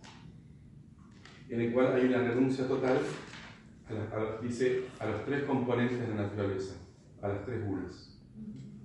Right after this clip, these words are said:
Es decir, eh, ya nada le afecta al, al sabio o al yogi que se ha liberado y alcanzado ese desapego. Inmediatamente empieza a hablar ahora de Samadhi,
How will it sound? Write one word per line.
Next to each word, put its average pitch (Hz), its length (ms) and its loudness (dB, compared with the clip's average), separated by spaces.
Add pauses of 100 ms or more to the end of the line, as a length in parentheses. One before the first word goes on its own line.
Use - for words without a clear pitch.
(320)
Es 101 100 -10
decir, 117 340 -2
eh, 101 220 0
ya 127 160 2
nada 135 320 6
le 110 140 4
afecta - 420 0 (480)
al, 95 420 -6
al 92 60 -4
sabio 101 420 0 (680)
o 98 80 -2
al 98 100 2
yogi 117 360 0
que 104 120 -4
se 107 140 -6
ha 104 100 0
liberado 107 480 2
y 101 60 2
alcanzado 98 420 -2
ese 95 200 -2
desapego. 92 580 -8 (1400)
Inmediatamente 185 880 2 (1400)
empieza 127 340 -2
a 143 40 -2
hablar 139 220 0
ahora - 540 -2
de 120 100 -6
Samadhi, 117 420 -6